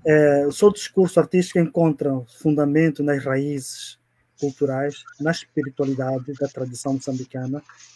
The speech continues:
cria deste modo uma identidade multicultural que faz ponte entre o tradicional e o contemporâneo. A Nésia, muito bem-vinda, eh,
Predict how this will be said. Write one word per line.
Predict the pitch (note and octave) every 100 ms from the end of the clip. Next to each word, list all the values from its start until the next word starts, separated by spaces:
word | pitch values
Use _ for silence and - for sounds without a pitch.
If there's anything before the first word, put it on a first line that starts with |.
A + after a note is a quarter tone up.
| _ -
cria | G3+ G3+
deste | E3+ F3+ -
modo | D#3+ E3 F3 E3 F#3+ _ _ -
uma | F#3 F3+ D3+
identidade | C#3+ C#3+ C#3+ C#3 D3 C#3+ C#3+
multicultural | D3 D#3+ A3+ G#3+ F3 - C#3+ - C3+ C3+ C#3 -
que | - G#3
faz | - D3+ D3
ponte | - D3 C#3 C3+ - -
entre | E3 D#3+
o |
tradicional | - C3+ B2+ - C3+ D3
e | C#3+
o |
contemporâneo. | D3 C3+ D3+ - - _ _ _ _ _ _ -
A | A3
Nésia, | F3+ F#3 E3+ D#3+
muito | C#3+ D3 E3+ A3+ A3+
bem-vinda, | D#3+ D#3 D3+ E3+ E3 F3 _ _ _ _ _ -
eh, | D#3 D#3+ D#3 D#3 D#3